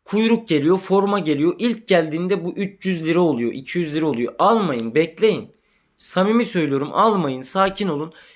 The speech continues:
Elinizdeki karakterlerle, elinizdeki aksesuarlarla, elinizdeki imkanlarla idare edin. Zaten oyun onu indirime alıyor, düşüyor.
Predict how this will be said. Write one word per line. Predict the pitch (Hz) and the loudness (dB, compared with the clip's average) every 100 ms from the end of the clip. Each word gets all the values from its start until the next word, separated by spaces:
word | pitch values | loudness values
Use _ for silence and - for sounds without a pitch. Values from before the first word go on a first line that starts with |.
| _ _ | _ _
Elinizdeki | 175 190 214 180 202 202 196 | 0 2 0 0 -2 -4 -2
karakterlerle, | 185 180 180 175 165 170 180 151 | 0 2 0 0 0 2 0 2
elinizdeki | 147 156 165 156 165 - | 0 -2 -4 -4 -4 -2
aksesuarlarla, | 156 151 165 151 160 156 156 160 139 | -2 -2 -8 -2 0 2 2 0 0
elinizdeki | - 143 143 156 143 156 156 | -2 -4 -2 -4 -4 -6 -6
imkanlarla | 143 151 160 151 151 151 139 | -8 -8 -6 -4 -2 -2 -2
idare | 131 131 139 147 180 | -4 2 4 4 0
edin. | 123 151 - - - _ _ | -2 -8 -14 -20 -20 _ _
Zaten | 135 185 208 190 | -2 0 0 -2
oyun | - 185 196 | 2 2 2
onu | 180 202 | 0 -2
indirime | 160 160 143 151 165 | -2 -2 -2 0 2
alıyor, | 131 143 143 104 127 | 2 2 0 -2 -6
düşüyor. | 135 - 185 139 | -12 -4 -2 -2